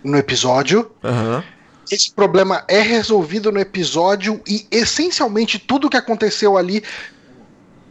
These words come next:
Speaker 1: tende ao status quo, tende
Speaker 2: Sim.
Speaker 1: a voltar onde o episódio tava antes. Vez por outra acontece uma coisa ou outra aqui e ali, principalmente a partir da terceira temporada,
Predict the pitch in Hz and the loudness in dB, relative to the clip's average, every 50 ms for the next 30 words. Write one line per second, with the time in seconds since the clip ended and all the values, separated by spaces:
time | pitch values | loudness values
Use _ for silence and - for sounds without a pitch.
0 | - - - - - - - - _ _ 247 277 285 302 262 - 254 277 208 - | -20 -20 -20 -20 -20 -20 -20 -20 _ _ 2 4 4 2 2 0 -2 -2 -2 0
1 | - 190 202 214 196 - - 220 190 - 220 180 - - - 143 127 101 - - | 2 4 4 4 2 0 0 0 0 0 -4 -8 -10 -4 -4 -4 -4 -4 -8 -6
2 | - - 190 208 214 220 196 185 143 127 110 107 175 156 151 180 180 165 - _ | -2 0 0 0 0 -2 -2 -2 -2 -2 0 0 0 2 2 2 2 0 -2 _
3 | _ 196 190 185 196 214 220 - _ _ _ _ _ - - - _ - 185 202 | _ 2 4 4 4 2 -4 -8 _ _ _ _ _ -20 -20 -10 _ 0 2 4
4 | 214 214 190 - 196 202 208 208 - 180 175 170 - 180 151 143 165 175 165 160 | 4 2 0 0 0 0 0 -2 2 2 2 2 2 -2 -2 2 2 0 0 -2
5 | - - - 170 170 175 165 190 - - - 165 156 139 120 - - - - - | -8 -2 2 2 2 4 2 0 -2 -2 -2 -2 -2 -2 -4 -8 -12 -14 -12 -10
6 | - - - - - 185 254 311 302 - - - 240 220 226 226 226 202 - 208 | -8 -8 -8 -10 -4 0 0 2 2 0 0 2 4 4 4 4 2 -2 -4 -4
7 | 180 202 185 175 - 190 180 165 - - - 220 233 240 233 196 190 202 190 185 | -2 0 -2 -2 -2 -4 -6 -6 -6 0 2 2 2 2 0 -2 0 0 2 2
8 | 180 190 202 202 202 196 - - 185 180 170 - - - 208 196 160 151 175 - | 2 2 4 2 2 0 -2 0 0 0 0 -2 -4 0 0 2 4 4 2 2
9 | - 208 196 - 208 190 190 190 - - 180 165 - - 165 170 160 - 160 156 | 0 -2 -2 0 0 0 -2 -2 -2 -2 -2 -2 -2 0 0 0 0 2 0 -2
10 | 143 - 165 156 151 - 151 147 - 151 143 143 151 165 180 180 202 | 0 0 0 -2 -2 -2 -6 -2 -2 0 2 4 4 2 4 2 0